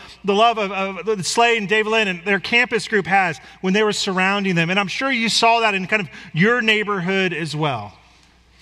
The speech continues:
as the church surrounded its leaders to reiterate its promise.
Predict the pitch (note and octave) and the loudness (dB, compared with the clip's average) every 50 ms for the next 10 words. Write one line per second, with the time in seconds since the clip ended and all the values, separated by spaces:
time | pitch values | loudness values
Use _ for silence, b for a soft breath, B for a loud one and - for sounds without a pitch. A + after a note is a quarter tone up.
0 | B B B G3 G3+ F3+ E3+ G#3+ F3+ - - B3+ B3 B3 A#3+ - - - - G#3+ | B B B 0 0 0 -2 -4 -4 -2 0 2 2 2 2 0 -4 -2 -2 0
1 | F#3 F#3+ F#3+ F#3+ G3+ G#3+ A3 A3 A3 F#3 G3+ G3 F#3 D#3+ E3+ D#3 - - D#3+ D#3 | 0 2 2 2 2 0 0 -2 0 0 0 -2 -2 -4 -6 -6 -4 -2 0 0
2 | D#3 C#3 C3 A2+ G#2 G#2 G#2 G2+ - - - - - - _ _ _ _ _ _ | 0 0 -2 -4 -4 -6 -6 -6 -6 -8 -8 -12 -18 -20 _ _ _ _ _ _
3 | _ _ _ _ _ _ _ _ _ _ _ _ _ - - D#3+ F3 F#3 F#3 E3+ | _ _ _ _ _ _ _ _ _ _ _ _ _ -4 0 2 2 2 2 0
4 | E3+ D#3+ D3+ C#3 C3+ C3 - - C3+ A2+ G#2 G2+ G#2 A#2 B2+ B2+ - - - - | 0 -2 -2 -2 -4 -8 -8 -8 -8 -8 -8 -10 -14 -16 -18 -16 -16 -16 -16 -18